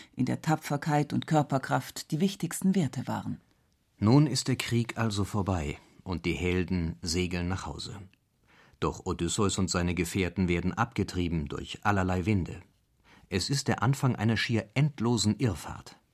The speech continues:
Speaker 1: So erzählt er es später selbst am Hof der Phäaken, eines sagenhaften Inselvolks. Zu ihnen ist er als Schiffbrüchiger angespült worden. Seit der Begegnung mit dem Riesen sind schon viele Jahre vergangen,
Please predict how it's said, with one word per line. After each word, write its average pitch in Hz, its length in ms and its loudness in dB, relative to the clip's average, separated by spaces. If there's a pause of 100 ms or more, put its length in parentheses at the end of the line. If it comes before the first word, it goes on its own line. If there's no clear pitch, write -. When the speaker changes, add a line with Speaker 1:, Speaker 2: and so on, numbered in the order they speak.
(480)
Speaker 1:
So 196 160 6
erzählt 175 520 2
er 160 160 2
es 165 160 2
später 170 400 2
selbst 165 440 2
am 131 200 2
Hof 135 180 2
der 135 160 0
Phäaken, 139 680 2 (240)
eines 123 340 -2
sagenhaften 135 600 0
Inselvolks. - 840 0 (800)
Zu 196 100 0
ihnen 226 320 8
ist - 240 -6
er - 140 2
als 175 180 2
Schiffbrüchiger 160 840 0
angespült 135 640 4
worden. 139 440 2 (480)
Seit 139 400 2
der 123 60 2
Begegnung 165 520 6
mit 135 300 2
dem 127 100 6
Riesen 160 480 6
sind 131 220 0
schon 123 160 0
viele 160 240 2
Jahre 127 300 4
vergangen, 139 520 6